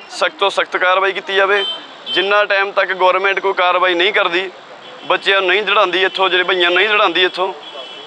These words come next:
ਤੇ ਉਹਨਾਂ ਟਾਈਮ ਤੱਕ ਪੰਜਾਬੀ ਭਰਾਵਾਂ ਨੂੰ ਵੀ ਬੇਨਤੀ ਆ ਕਿ ਤੁਸੀਂ ਆਪ ਹੀ ਚੱਕੋ। ਜੇ ਕੋਈ ਗਲਤੀ ਕਰਦਾ ਤਾਂ ਜੁੱਤੀ ਫੇਰੋ ਉਸੇ ਟਾਈਮ। ਕੋਈ ਈ ਰਿਕਸ਼ਾ ਵਿੱਚ ਮਾਰਦਾ, ਇਹਨਾਂ ਦੇ ਜਿਹੜੇ ਈ ਰਿਕਸ਼ਾ ਚਲਾਉਂਦੇ ਕਿਸ ਤੋਂ ਲਾਇਸੈਂਸ ਹੈ ਨੀਗਾ। ਭਈਏ ਜਿਹੜੇ ਆ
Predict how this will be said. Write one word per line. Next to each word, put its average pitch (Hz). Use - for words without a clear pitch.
ਤੇ 185
ਉਹਨਾਂ 208
ਟਾਈਮ 202
ਤੱਕ 202
ਪੰਜਾਬੀ 190
ਭਰਾਵਾਂ 196
ਨੂੰ 196
ਵੀ 202
ਬੇਨਤੀ 185
ਆ 202
ਕਿ 214
ਤੁਸੀਂ 185
ਆਪ 175
ਹੀ 202
ਚੱਕੋ। 196
ਜੇ 170
ਕੋਈ 220
ਗਲਤੀ 208
ਕਰਦਾ 226
ਤਾਂ 233
ਜੁੱਤੀ 196
ਫੇਰੋ 220
ਉਸੇ 214
ਟਾਈਮ। 214
ਕੋਈ 208
ਈ 240
ਰਿਕਸ਼ਾ 220
ਵਿੱਚ 202
ਮਾਰਦਾ, 196
ਇਹਨਾਂ 202
ਦੇ 226
ਜਿਹੜੇ 220
ਈ 226
ਰਿਕਸ਼ਾ 226
ਚਲਾਉਂਦੇ 214
ਕਿਸ 220
ਤੋਂ 220
ਲਾਇਸੈਂਸ 190
ਹੈ 202
ਨੀਗਾ। 190
ਭਈਏ 180
ਜਿਹੜੇ 185
ਆ 175